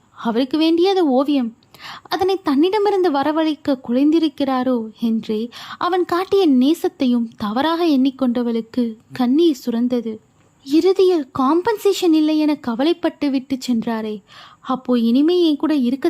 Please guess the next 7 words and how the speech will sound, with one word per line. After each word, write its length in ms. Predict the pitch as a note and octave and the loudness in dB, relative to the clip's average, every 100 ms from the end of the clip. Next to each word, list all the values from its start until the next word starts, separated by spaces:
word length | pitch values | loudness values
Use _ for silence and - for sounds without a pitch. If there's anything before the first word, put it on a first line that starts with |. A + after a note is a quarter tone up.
| E4+ | -2
தேவையில்லைன்னு 540 | C4 C#4 C#4+ C#4 C#4 C4 | -2 0 0 0 0 0
போயிட்டாரோ?" 440 | B3 B3 C#4 B3 A#3 A3 - - _ - | -4 -2 0 0 -2 -6 -20 -20 _ 0
என 280 | C4 C4 - | 2 0 -2
அவனை 300 | A3 G#3+ G3+ G#3+ | -6 -6 -6 -6
தவறாகவும் 640 | G3+ B3+ C#4+ D4+ D#4 F4 | -2 0 0 0 0 2
எண்ண 240 | D4+ C4+ | 2 2
இயலாமல், 600 | D4 C4+ C4+ C4 B3 B3+ | 2 2 0 0 0 -2